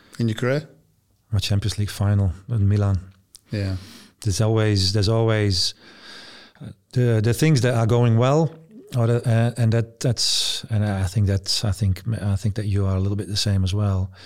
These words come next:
Speaker 2: The things that are going well that you have achieved, you don't think about
Speaker 1: No.
Speaker 2: back too often. The things that are not going well, you think about. So if, if people ask me about the Champions League final,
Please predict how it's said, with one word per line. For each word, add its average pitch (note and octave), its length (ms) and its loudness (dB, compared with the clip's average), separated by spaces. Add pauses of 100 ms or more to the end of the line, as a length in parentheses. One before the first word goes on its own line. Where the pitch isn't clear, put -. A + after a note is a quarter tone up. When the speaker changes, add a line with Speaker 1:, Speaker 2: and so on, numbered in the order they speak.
(360)
Speaker 2:
The F2 80 0
things B2+ 220 2
that A#2 140 2
are G#2+ 80 2
going A2 300 2
well A2+ 200 2
that A2+ 120 0
you G#2+ 140 2
have G#2 140 0
achieved, A2+ 500 0
you A2+ 60 2
don't G#2+ 180 2
think A2 320 0
about G2+ 400 0 (180)
Speaker 1:
No. G2+ 280 -4
Speaker 2:
back G#2+ 380 -2
too G#2 200 0
often. G#2 320 0
The F#2+ 80 0
things G#2+ 280 2
that G#2+ 100 0
are G#2 140 2
not A2+ 240 2
going G2+ 280 2
well, G#2+ 380 0 (720)
you G2+ 100 -2
think G#2 280 0
about. G2 320 0 (480)
So G#2+ 340 0
if, - 200 -4
if A2 200 -4
people G#2 260 -2
ask A2+ 240 0
me G2+ 120 2
about G2 200 -2
the A2 60 0
Champions G#2+ 380 -2
League - 120 -12
final, G2+ 480 0